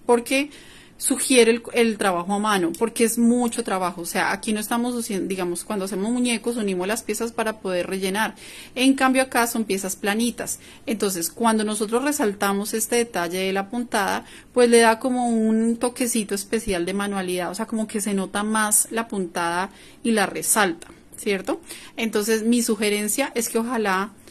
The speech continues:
en esta ocasión se animen a contrastar el hilo, usar colores que ustedes tal vez no, no usarían, porque yo sé que las, las ma-, manualistas más tradicionales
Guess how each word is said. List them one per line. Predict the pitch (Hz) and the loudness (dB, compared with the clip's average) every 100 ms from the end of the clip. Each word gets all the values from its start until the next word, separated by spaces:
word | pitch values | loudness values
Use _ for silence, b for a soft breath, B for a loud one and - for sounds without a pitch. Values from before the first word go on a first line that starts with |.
| B - | B -4
en | 226 | 0
esta | 220 247 | 2 0
ocasión | 247 247 214 196 | -2 -2 0 -2
se | 214 | -2
animen | 214 220 220 226 | -2 0 0 0
a | 247 | -2
contrastar | 233 202 165 - 175 170 | -4 -4 -8 -4 -4 -2
el | 190 | -4
hilo, | 208 185 - - - | -4 -6 -12 -20 -8
usar | - - 190 185 | -6 -2 -2 0
colores | 208 220 233 | 0 2 0
que | 233 | -4
ustedes | 226 190 180 - | -6 -4 -4 -2
tal | 202 | -2
vez | 196 202 | 0 -2
no, | 214 208 - | -2 -6 -8
no | 214 214 208 208 | -6 -4 -4 -4
usarían, | 233 254 233 180 | -2 0 0 -2
porque | 202 208 190 B B B | -4 -4 -6 B B B
yo | - 226 | 0 2
sé | 233 | 2
que | 240 | 0
las, | 247 247 - | 0 2 0
las | 208 185 - 196 - | 0 0 -2 -6 -8
ma-, | 196 185 190 - - - | -4 -2 -4 -6 -18 -4
manualistas | 202 214 208 196 202 | -2 0 0 -2 -2
más | 202 214 - | -2 -2 0
tradicionales | 233 233 262 247 202 240 | 0 0 0 0 -2 -4